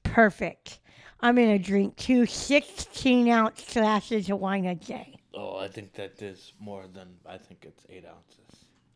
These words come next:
Speaker 1: A glass of wine is four.
Speaker 2: Oh.
Speaker 1: Technically.
Speaker 2: Okay.
Speaker 1: Yeah.
Speaker 2: Okay. Wino forever.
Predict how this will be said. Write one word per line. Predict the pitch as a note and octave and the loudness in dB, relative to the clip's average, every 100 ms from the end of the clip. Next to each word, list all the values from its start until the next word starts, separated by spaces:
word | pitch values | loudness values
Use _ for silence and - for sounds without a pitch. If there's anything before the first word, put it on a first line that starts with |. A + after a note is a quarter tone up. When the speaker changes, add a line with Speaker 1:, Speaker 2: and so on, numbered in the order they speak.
| - | -10
Speaker 1:
A | G#3 | -8
glass | G3+ G#3+ G#3+ - | -6 -4 -4 -2
of | A#3 | -2
wine | G3 F#3+ G3+ | -2 -6 -10
is | G#3+ - | -12 -14
four. | - G3+ F3 F3 - _ _ _ | -12 -8 -8 -10 -14 _ _ _
Speaker 2:
Oh. | F#2+ F#2 F#2 _ _ _ | -20 -20 -20 _ _ _
Speaker 1:
Technically. | - G3+ - G3 F3+ F#3+ F#3 F#3+ - _ | -8 -8 -6 -10 -10 -8 -6 -8 -12 _
Speaker 2:
Okay. | A2 G#2+ - - - _ _ _ D#4+ | -12 -10 -12 -20 -20 _ _ _ -18
Speaker 1:
Yeah. | G#3+ F#3+ D#3 _ _ _ _ _ _ _ _ _ _ - | -14 -14 -18 _ _ _ _ _ _ _ _ _ _ -14
Speaker 2:
Okay. | A2 G#2 A#2 G#2+ G2 F#2+ - _ _ _ - | -14 -12 -10 -8 -10 -12 -20 _ _ _ -14
Wino | A2+ A2 G#2+ G#2 G2+ | -10 -10 -10 -12 -14
forever. | - G#2+ G2+ G#2+ G2 G2+ | -14 -14 -12 -12 -12 -16